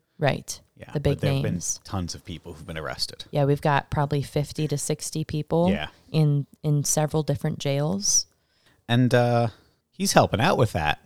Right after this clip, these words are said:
Speaker 1: Yes, he is. See, this is what makes him so interesting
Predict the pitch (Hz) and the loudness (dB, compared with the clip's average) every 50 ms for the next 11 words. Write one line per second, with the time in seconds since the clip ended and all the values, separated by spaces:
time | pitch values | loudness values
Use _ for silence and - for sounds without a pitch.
0 | - _ _ - 139 127 - - - 170 160 160 185 220 240 208 170 - - - | -18 _ _ -6 -4 -2 -2 -2 -2 0 0 0 0 2 0 0 0 0 -2 -2
1 | - - - - 233 240 233 302 - 370 302 214 202 214 190 190 190 196 - - | -4 -8 -6 0 2 2 2 2 0 0 0 2 2 2 4 4 2 2 0 0
2 | - 170 160 - - - 220 262 294 311 285 311 349 - - 240 202 - - - | -2 0 0 2 2 4 4 4 4 4 2 2 0 0 0 0 2 2 0 0
3 | 156 143 139 - - - 190 - - | -2 -4 -4 -4 -6 -8 -10 -12 -12